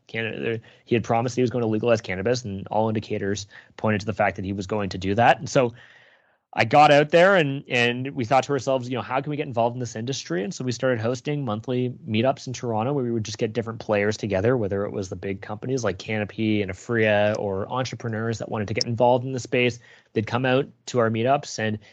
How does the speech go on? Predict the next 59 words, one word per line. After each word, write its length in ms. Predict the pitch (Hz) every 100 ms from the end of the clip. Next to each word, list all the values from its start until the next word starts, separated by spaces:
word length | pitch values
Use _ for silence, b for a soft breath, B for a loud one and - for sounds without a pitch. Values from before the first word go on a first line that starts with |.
| B
they 80 | 117
would 100 | 101
hear 220 | 98 117
from 160 | 113 117
experts 440 | 107 - 120 110
in 80 | 113
the 60 | 104
field. 400 | - 107 127 143
And 160 | 107 107 b -
we 100 | 127
grow 180 | 139 160
those 160 | 165
meetups, 340 | 127 185 139 -
we 140 | 139
grew 140 | 131 160
those 120 | 143
meetups 240 | 165 156
pretty 160 | - 160
quickly. 400 | 160 190 135 104
I, 60 |
I, 260 | 120 69 71
you 120 | -
know, 100 | 123
at 100 | 117
the 80 | 113
height 260 | - 185 233
of 120 | 117
it, 200 | 110 - b b -
we 80 | 127
were 60 |
getting 220 | 127 123 101
hundreds 360 | 131 139 135
of 80 | 123
people 300 | 143 151 123
out 100 | 95
to 80 | -
these 140 | 104
monthly 300 | 107 110 120
events. 380 | 95 117 156 -
There 80 | 95
was 100 | -
so 140 | 147
much 180 | 143 -
interest 460 | 101 120 - 135 139
in 80 |
it. 160 | 135 135
There 120 | 131
were 60 | 110
so 140 | 139
many 120 | 139
people 260 | 123 131 135
that 100 | -
were 80 | 113
moving 320 | 123 117 110 -
into 260 | 123 123
the 140 | 117 113
industry. 500 | 117 120 - 120 117
It 120 | -
was 200 | 110